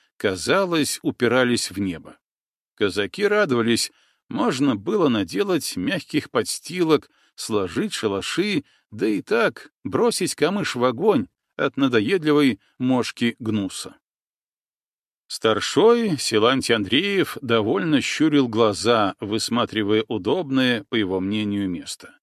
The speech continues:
Вот вроде бы здесь неплохо. А, Кольша,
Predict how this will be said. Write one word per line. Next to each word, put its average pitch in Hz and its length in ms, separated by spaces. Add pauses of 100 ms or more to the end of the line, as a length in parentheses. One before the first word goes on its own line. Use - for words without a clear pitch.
(680)
Вот 208 360
вроде 185 320
бы 76 320
здесь 120 560
неплохо. - 640 (1000)
А, 165 340
Кольша, - 540